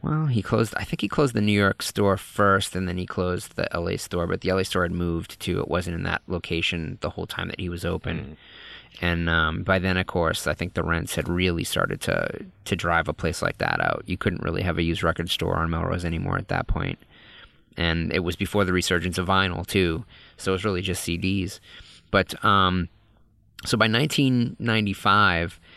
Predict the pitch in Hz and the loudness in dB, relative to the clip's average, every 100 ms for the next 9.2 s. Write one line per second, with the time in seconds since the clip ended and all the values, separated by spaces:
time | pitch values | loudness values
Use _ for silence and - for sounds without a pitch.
0 | - - - 95 98 95 - 90 87 85 | -20 -20 -12 0 4 4 4 4 6 4
1 | 82 85 90 95 95 - - 120 113 - | 2 -2 -4 -2 -2 -4 -2 2 4 2
2 | 107 - 104 104 104 101 - - - 104 | 0 2 2 4 4 4 2 -2 -2 2
3 | 101 101 113 95 - - 110 104 92 - | 4 4 2 2 -2 -2 4 4 4 0
4 | - - 104 104 98 95 92 - - 95 | -6 -6 0 4 6 4 2 -4 0 2
5 | 92 95 - 90 90 98 98 90 90 87 | 2 -2 -6 -2 2 2 6 6 6 2
6 | 87 - 90 90 - 92 90 90 - 90 | -4 0 2 2 2 2 2 0 2 2
7 | - 95 95 90 95 87 92 90 87 87 | 2 0 2 2 2 2 2 2 0 0
8 | 87 - 90 92 90 87 87 90 85 87 | 0 0 0 0 0 0 0 0 2 4
9 | 85 87 | 4 4